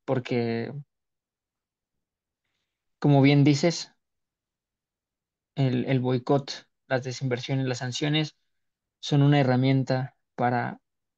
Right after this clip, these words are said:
para presionar y que nuestros gobiernos, que nuestras instituciones educativas, eh, de todo tipo,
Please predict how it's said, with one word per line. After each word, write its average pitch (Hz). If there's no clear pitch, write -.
para 127
presionar 135
y 135
que 151
nuestros 135
gobiernos, 135
que 120
nuestras 135
instituciones 131
educativas, 120
eh, 127
de 147
todo 160
tipo, 156